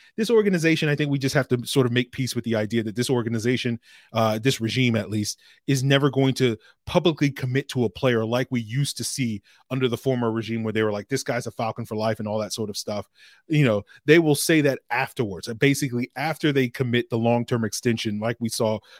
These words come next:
with Chris Lindstrom, then that will be their public declaration that this is their guy. But they'll always be like, "We love the player, but we'll see." That's kinda how they're gonna roll. And, you know, it's,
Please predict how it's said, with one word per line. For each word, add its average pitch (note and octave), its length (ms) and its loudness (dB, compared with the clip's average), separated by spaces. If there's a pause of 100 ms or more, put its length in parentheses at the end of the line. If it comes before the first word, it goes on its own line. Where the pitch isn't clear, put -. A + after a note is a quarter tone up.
with A#2+ 160 0
Chris C3 240 2
Lindstrom, B2 480 2
then D#3+ 340 2 (220)
that C#3+ 260 0
will C#3 160 2
be C3 160 0
their A#2+ 200 4
public A#2+ 400 -6
declaration A#2 640 -4
that A2+ 160 -6
this B2 340 -4
is A#2+ 240 -2
their A2+ 180 -2
guy. A2+ 340 -2 (240)
But A#2+ 140 -4
they'll C3 120 0
always C#3+ 380 4
be C3 140 0
like, A#2+ 180 0
"We A#2+ 100 -2
love D#3 260 2
the D3+ 80 0
player, D#3+ 380 0
but A#2+ 260 -8
we'll C3 180 0
see." G#2+ 320 -6 (240)
That's B2 220 -8
kinda C3 260 -2
how A#2+ 160 -2
they're A#2 160 -2
gonna A2 180 -2
roll. F3+ 380 4 (340)
And, D3+ 320 -2 (220)
you F#3+ 80 0
know, C#3 200 2
it's, C#3 260 -4